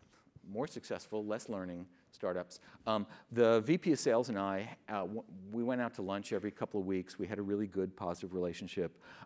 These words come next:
Uh, we agreed not to throw each other under the bus in the executive staff meetings, really tight. And, and what we set up was,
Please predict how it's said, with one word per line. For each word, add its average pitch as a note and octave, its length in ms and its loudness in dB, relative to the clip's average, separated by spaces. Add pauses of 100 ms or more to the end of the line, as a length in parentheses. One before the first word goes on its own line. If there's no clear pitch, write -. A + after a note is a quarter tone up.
Uh, G2 60 -6
we G#2 220 2
agreed G#2+ 280 -2
not G#2 200 -4
to G#2+ 80 -14
throw F#2+ 260 2
each F#2 140 -6
other F#2+ 200 -2
under F#2 200 -4
the E2+ 100 -8
bus E2 420 -6
in F2 160 -8
the F2 160 -4
executive F2 460 -6
staff E2 300 -4
meetings, E2+ 420 -8 (260)
really B2 320 2
tight. F2 300 -4 (300)
And, A2+ 200 -2
and A2+ 220 0
what B2 160 6
we B2+ 100 0
set A2+ 300 2
up C3+ 340 2
was, G2 600 0